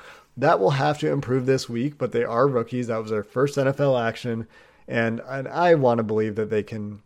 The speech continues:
at least get a little bit better. Finally, we, we have to talk about the quarterback. Baker Mayfield has not been good for a long time and was pretty bad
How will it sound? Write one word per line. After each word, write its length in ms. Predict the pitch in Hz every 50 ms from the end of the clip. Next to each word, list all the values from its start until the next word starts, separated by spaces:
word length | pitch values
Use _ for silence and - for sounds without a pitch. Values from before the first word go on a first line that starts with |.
| _ -
at 120 | 143 135 131
least 200 | 143 139 135 -
get 140 | 135 120
a 40 | 110
little 240 | 104 104 107 107 104
bit 200 | 104 104 101 -
better. 320 | - 104 - - - - _ _ _ _ _ _ _ _ _ _ _ _ _ _ _ _ _ _ _ _ _ _ _
Finally, 300 | - 147 160 170 175 170
we, 140 | 156 156 151
we 180 | - 143 143 135
have 200 | 131 139 143 139
to 80 | - 120
talk 240 | - 131 131 -
about 180 | 113 123 117 107
the 60 | 110
quarterback. 640 | - - 113 110 107 107 101 98 101 104 - - - _ _ _ _ _ _ _ _ _ _ _ _ _ _ _ _ _ _ _ _ _ _ _ - 127
Baker 300 | 117 131 135 139 143 143
Mayfield 640 | 135 127 131 131 - 127 131 127 123 123 113 113 104 _ _ _ -
has 220 | 117 123 113 110
not 280 | 117 120 120 120 113 -
been 160 | 120 117 107
good 200 | 113 113 107 104
for 140 | - 120 110
a 60 | 110
long 320 | 107 107 110 110 110 113
time 340 | - - 110 110 113 113 113
and 140 | 113 110 110
was 240 | 110 104 104 107 - - _ 147 139 127 135 -
pretty 200 | - 160 170 156
bad 460 | 147 139 117 110 107 107 101 98 -